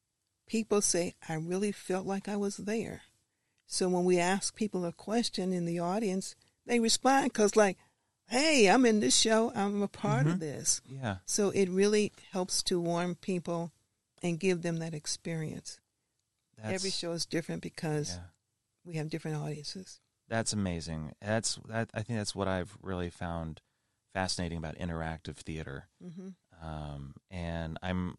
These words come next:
Speaker 2: I'm grateful for that. I'm looking forward to checking it out myself.
Speaker 1: Well, great. Good.
Speaker 2: Um, so, uh, again, I, well, I'll ask one last time. Am I missing anything? I wanna make sure that we get everything.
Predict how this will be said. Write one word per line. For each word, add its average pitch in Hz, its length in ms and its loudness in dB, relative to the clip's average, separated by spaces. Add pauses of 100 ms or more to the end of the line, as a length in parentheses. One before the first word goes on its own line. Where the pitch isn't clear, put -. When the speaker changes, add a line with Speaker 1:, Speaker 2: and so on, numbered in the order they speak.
Speaker 2:
I'm 90 380 -4 (140)
grateful 110 360 0
for 90 160 -6
that. 80 340 -4 (380)
I'm 117 80 0
looking 120 180 2
forward 120 160 2
to 104 80 0
checking 104 300 0
it 95 80 -2
out - 160 0
myself. 90 440 -2 (100)
Speaker 1:
Well, 202 220 -8
great. 185 400 -2
Good. 202 340 0 (200)
Speaker 2:
Um, 95 680 2 (680)
so, 120 460 4 (220)
uh, 104 420 -2
again, 117 180 2 (120)
I, 104 120 -8 (180)
well, 113 180 6
I'll 117 100 10
ask 117 200 4
one 117 200 6
last 113 280 4
time. 101 220 4
Am 92 100 4
I 98 60 6
missing 117 320 4
anything? 123 420 2
I 113 80 6
wanna 135 200 8
make 135 160 6
sure 131 180 4
that 120 140 6
we 120 80 2
get 117 180 4
everything. 92 640 2